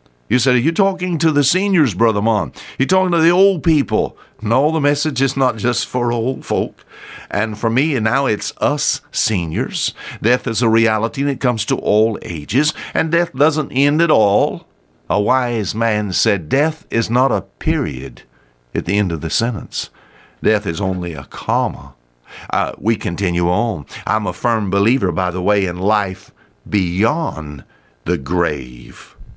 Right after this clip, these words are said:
in a place that the Bible calls eternity. The Bible doesn't mention as far as trying to describe it,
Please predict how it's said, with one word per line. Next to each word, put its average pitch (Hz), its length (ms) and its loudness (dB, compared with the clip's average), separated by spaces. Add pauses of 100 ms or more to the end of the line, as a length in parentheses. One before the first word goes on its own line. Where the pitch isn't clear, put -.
(360)
in 190 100 0
a 196 60 2
place 175 380 0
that 131 120 -2
the 147 80 2
Bible 143 320 -2
calls 139 380 2 (100)
eternity. 107 1080 -2 (640)
The - 80 -6
Bible 95 240 0
doesn't 98 200 0
mention 110 440 -2 (760)
as 127 140 -2
far 123 160 2
as 110 80 -2
trying 110 340 -2
to 110 100 -2
describe 107 500 0
it, 175 140 0